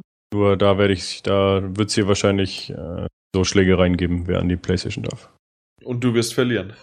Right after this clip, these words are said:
Speaker 2: <laughs>
Speaker 1: Ja, meine, zur Not nehme ich die einfach mit und komm in ein Hotel.
Speaker 2: <laughs> Okay. Aber wir hatten tatsächlich ja über die G-, äh, über G T A fünf und wir hatten News, aber Aaron musste ja jetzt zu Dragon Age gehen.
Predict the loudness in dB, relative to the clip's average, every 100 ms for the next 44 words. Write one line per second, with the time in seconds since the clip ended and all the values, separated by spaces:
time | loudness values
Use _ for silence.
0 | _ -2 -2 -14 -20 _ _ _ 2 4
1 | 4 0 -6 -16 -18 -18 -20 -20 _ -2
2 | 2 4 2 -2 -8 -4 -4 -6 -16 -4
3 | 0 0 2 0 0 2 2 2 -2 -2
4 | -6 -4 0 2 0 0 0 -4 _ _
5 | _ _ -14 -12 -6 -6 -6 -6 -6 -4
6 | -4 -2 -2 -4 -4 -18 -20 -8 -2 2
7 | 2 4 2 0 -2 0 0 0 -6 -2
8 | 2 4 4 2 -2 -2 0 2 2 2
9 | 0 0 0 2 2 0 -4 -2 -2 2
10 | 2 0 -4 0 2 2 -2 -6 -2 0
11 | 0 0 0 0 -2 -6 -4 0 0 -2
12 | -8 -2 -2 -2 -8 -10 -16 -16